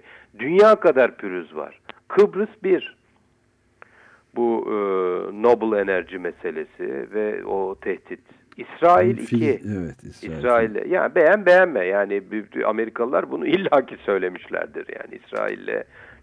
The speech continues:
Speaker 1: şu biraz calm down yani, e, sakinleşin, e, demişlerdir. İki. Ermenistan konuşulmuş. Üç. Bunlar hep pürüz. Ondan sonra bilmiyorum, e,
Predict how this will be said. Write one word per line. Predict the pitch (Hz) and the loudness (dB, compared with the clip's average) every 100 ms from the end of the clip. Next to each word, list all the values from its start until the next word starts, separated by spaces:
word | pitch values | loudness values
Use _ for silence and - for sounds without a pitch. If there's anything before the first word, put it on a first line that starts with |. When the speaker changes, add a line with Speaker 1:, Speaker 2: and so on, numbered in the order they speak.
| - | -10
Speaker 1:
şu | 120 120 | -6 -6
biraz | 104 104 117 - | -4 -4 -4 2
calm | 120 123 113 | 2 4 4
down | 123 110 87 | 4 4 2
yani, | 85 85 - | -2 -2 -2
e, | 104 101 - | -4 -4 -2
sakinleşin, | 98 92 104 104 104 - 101 - _ | -2 -2 -6 -6 -6 -6 -12 -12 _
e, | 107 107 110 | -10 -8 -8
demişlerdir. | 110 123 117 143 143 113 | -8 -8 -8 -4 -4 -4
İki. | 110 107 - 120 - | -12 -14 -14 -12 -4
Ermenistan | 131 151 160 139 - 175 - _ _ | -2 0 -4 -2 0 0 0 _ _
konuşulmuş. | - 107 101 - 120 160 226 - | -8 -6 -6 -10 -10 -10 -12 4
Üç. | 381 349 - - _ _ _ _ _ | 6 6 2 -20 _ _ _ _ _
Bunlar | 107 120 | -4 -2
hep | 180 - | -2 -2
pürüz. | 220 240 160 - _ _ - - - - - - | -2 2 0 -2 _ _ -20 -20 -20 -20 -12 -4
Ondan | 127 135 | 2 2
sonra | 127 - 131 120 123 | 0 -2 0 0 0
bilmiyorum, | 156 202 190 165 135 113 110 | 0 6 8 8 6 2 -4
e, | 117 | -2